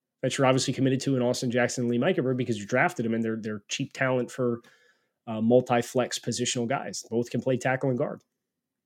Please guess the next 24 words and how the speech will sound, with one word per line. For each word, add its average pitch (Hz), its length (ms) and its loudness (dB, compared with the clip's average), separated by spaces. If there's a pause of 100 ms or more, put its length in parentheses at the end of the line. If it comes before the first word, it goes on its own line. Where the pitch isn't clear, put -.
(2250)
I'm 123 120 4
head 135 140 8
over 135 180 8
heels. 147 440 6 (840)
I'm 117 80 -2
gonna 120 80 4
be 131 140 6
honest. 135 300 6
I'm, 123 180 4
I'm 120 160 2
head 139 200 8
over 147 180 6
heels 135 260 4
with 120 140 0
that 123 160 2
unit 120 320 -2
in 107 100 -4
its 104 160 -6
entirety. 98 460 -8
Now, 107 300 -6 (500)
durability 139 800 8 (520)
will 135 140 0
test 175 380 8
that, 90 240 -6